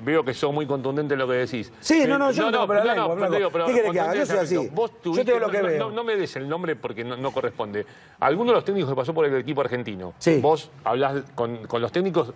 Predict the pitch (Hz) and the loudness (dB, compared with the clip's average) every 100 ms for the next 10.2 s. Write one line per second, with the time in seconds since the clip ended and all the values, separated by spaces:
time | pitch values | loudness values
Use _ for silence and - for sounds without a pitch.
0 | - - 180 135 156 127 98 160 196 208 | -12 2 2 4 0 -2 0 2 2 4
1 | 160 170 165 147 - - 156 123 135 156 | 4 4 2 0 -6 -4 -2 -2 -2 -2
2 | 190 165 196 156 120 - 190 160 165 151 | -2 0 2 2 0 -2 0 4 4 2
3 | 208 208 175 185 190 175 151 226 240 247 | 2 0 0 0 0 0 2 2 4 2
4 | 214 190 175 170 165 185 202 226 - 180 | 2 0 2 0 0 -2 -2 -2 -2 0
5 | 214 220 190 160 156 135 120 - _ 185 | 2 2 2 2 2 0 -4 -14 _ 0
6 | 208 208 170 147 139 123 - _ _ _ | 2 2 0 0 -2 -6 -14 _ _ _
7 | 202 220 190 151 147 131 - - 196 247 | 2 4 2 2 2 -2 -8 -4 0 2
8 | 247 339 285 - 233 190 165 170 165 - | 2 2 2 2 2 2 2 2 0 -4
9 | _ _ _ - 427 349 226 214 220 214 | _ _ _ -2 2 4 4 4 2 -2
10 | - - | -16 -8